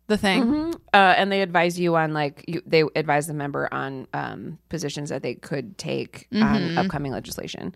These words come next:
Speaker 2: You have generally, like, somebody who's in charge of it, who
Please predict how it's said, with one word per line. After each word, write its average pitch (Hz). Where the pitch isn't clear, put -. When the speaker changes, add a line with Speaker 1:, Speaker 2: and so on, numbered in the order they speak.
Speaker 2:
You 156
have 147
generally, 139
like, 127
somebody 143
who's 123
in 151
charge 247
of 208
it, 202
who 170